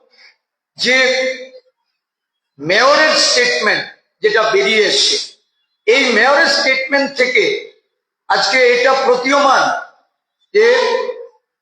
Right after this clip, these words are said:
বড় রাঘব বোয়ালদের তাদের ঘটনা সেখানে বেরিয়ে আসতে পারে, তাদেরকে সেখানে যুক্ত করার জন্য যে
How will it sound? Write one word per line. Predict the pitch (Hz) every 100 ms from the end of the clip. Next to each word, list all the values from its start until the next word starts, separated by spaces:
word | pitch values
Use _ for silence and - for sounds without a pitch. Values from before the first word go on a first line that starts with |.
| _ _ _ _ _
বড় | 202 247 302 285
রাঘব | 254 254 254 254
বোয়ালদের | 240 226 226 392 143 - _ _ _ - _ _ _ _ _ _ _ -
তাদের | 190 202 208 - 202
ঘটনা | 233 247 254 262 277 269 269
সেখানে | 220 214 240 240 240
বেরিয়ে | - 214 233
আসতে | 208 - - -
পারে, | 156 101 - _ _ _ _ _ _ _ _ _ -
তাদেরকে | 190 247 302 294 294 285 285
সেখানে | 240 - 262 262 220 156 - - _ _ - - -
যুক্ত | 247 254 - 262 254
করার | 220 240 254 247 247
জন্য | 247 240 190 - - _ _ _ _ _ _
যে | 139 233